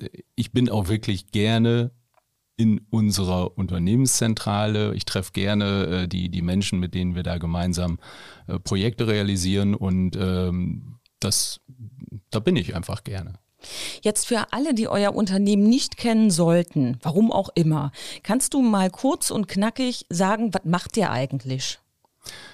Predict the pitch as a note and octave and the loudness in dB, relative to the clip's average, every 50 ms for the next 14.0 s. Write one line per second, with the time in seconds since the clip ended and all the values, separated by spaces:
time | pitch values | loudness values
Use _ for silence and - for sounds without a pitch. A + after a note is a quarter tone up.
0 | - _ _ _ _ - A2+ A2 G#2+ G2+ G2 G2 G#2 - G#2+ G#2 G2 G2 F#2+ F#2+ | -20 _ _ _ _ -4 -2 0 0 0 0 -2 -4 -4 -2 -2 0 0 0 0
1 | G#2+ A2 - A#2 G2+ G#2+ - - C3+ C3+ - B2 A2+ - - A#2+ C3+ B2+ - C3 | -2 -2 -2 -4 -4 -4 -2 0 0 2 2 0 0 0 0 -2 0 0 0 0
2 | A2 A#2+ G#2+ - - - A#2 A#2+ C#3 D3 D#3 D#3 - C3 A#2+ A2+ A2+ A2+ - G2+ | 0 0 0 0 0 0 0 0 2 2 2 2 2 2 2 2 4 2 2 2
3 | G#2+ A2+ B2 - C#3 C3 B2+ B2 A#2 A2+ - A#2+ A2 - A2+ G#2+ - - G#2 G2 | 2 0 2 2 2 2 2 2 2 0 0 2 2 0 0 0 0 0 0 0
4 | G#2+ G#2 G#2+ G#2+ - G#2+ G#2 G#2+ G#2+ G#2 G2 F#2+ - A2+ A2 G2+ G2+ G#2 A2 B2 | 2 0 0 0 0 0 0 0 0 0 -2 -2 -2 0 0 2 2 2 2 2
5 | D3 D3+ - G#2+ - G#2 G2 F2+ - - F#2 F2 F#2 F#2 F#2+ F#2 F#2 F2+ F2 F#2 | 2 2 0 -2 -2 -2 -2 -2 -2 -2 -2 0 0 0 0 0 0 0 0 0
6 | F2+ - - - G2+ G2 F#2 F2+ F#2 F#2+ F2+ - - - F#2+ F#2+ - - E2+ E2+ | 0 -2 -2 -2 -2 -2 -2 0 0 -2 -2 -2 -4 -4 -4 -4 -4 -4 -6 -6
7 | F2 E2+ - - - G2 G2+ G#2 - - A#2 A2+ A#2+ G#2+ - A2 G#2 - G#2 G2+ | -6 -8 -8 -6 -4 -2 -2 0 0 2 2 2 2 2 2 2 2 2 0 0
8 | - G#2 G#2+ G#2 F#2+ G2+ G2+ F#2 - G2+ F#2+ - - A2 - - - - - G2 | 2 2 2 2 2 0 0 0 0 -2 -2 -2 -4 -4 -2 -4 -2 -2 -2 -2
9 | F2+ F2+ - - A2+ A2+ G#2+ G2 G2 A2+ B2+ B2+ B2+ B2 A#2+ - G#2+ G2+ - A2 | -2 -2 -2 -2 -2 0 0 0 0 0 2 2 2 2 2 0 0 0 0 0
10 | G#2+ - - - G#2 F#2+ - - B2 B2+ - G2+ F2+ E2+ D2 E2+ F2+ - - F#2+ | -2 -2 -2 -2 -2 -2 0 0 0 0 0 0 -2 -2 -2 -2 -2 -2 -2 -2
11 | F2 - - F2+ E2 F2 E2+ E2+ G2 B2 D3+ - - - _ - - - G#3 G3+ | -4 -4 -4 -4 -2 -2 -2 0 0 0 -2 -4 -8 -18 _ -8 -2 0 0 0
12 | G#3+ A3 - _ - G3+ A3+ - - - F3+ E3+ G3 A#3+ A#3 A3 F#3 F3+ G3+ G#3 | 0 -2 -6 _ -6 -6 -4 -6 -6 -6 -4 -2 -2 -2 0 0 2 2 4 4
13 | F#3 G3+ G#3 F#3+ F#3+ E3+ D3+ F3 E3+ - C#3 C3+ C3 C3+ B2+ - - F#3+ - - | 4 4 4 4 2 2 4 2 2 2 2 0 0 0 0 0 0 0 0 0